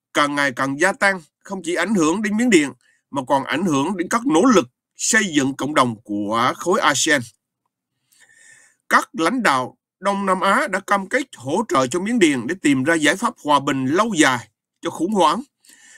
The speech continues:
nhưng yêu cầu tập đoàn quân sự Miến Điện phải tuân thủ các cam kết với các nhà lãnh đạo asean.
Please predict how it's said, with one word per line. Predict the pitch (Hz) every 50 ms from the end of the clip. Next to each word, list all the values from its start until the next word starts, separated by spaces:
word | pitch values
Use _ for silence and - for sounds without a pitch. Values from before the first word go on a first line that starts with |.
| - _ -
nhưng | 175 196 202
yêu | - 233 240 233 -
cầu | 190 160 156 147 131
tập | - 156 117 -
đoàn | 160 156 151 147 135 -
quân | 226 220
sự | 185 - 131 135
Miến | 156 208 262 240
Điện | 165 147 139 - - _ _ _
phải | - 170 208 -
tuân | - 240 214 208 -
thủ | - 151 151 185 233
các | - 254 - -
cam | - 202 202 -
kết | - 254 285 - _ _ _ _ _ _ _ _ _ _ _ _ _ _ _ _
với | - 180 247 240
các | 277 277 277 -
nhà | 339 156 143
lãnh | 139 135 151 220 226
đạo | 170 123 127 -
asean. | 151 160 - - 180 175 160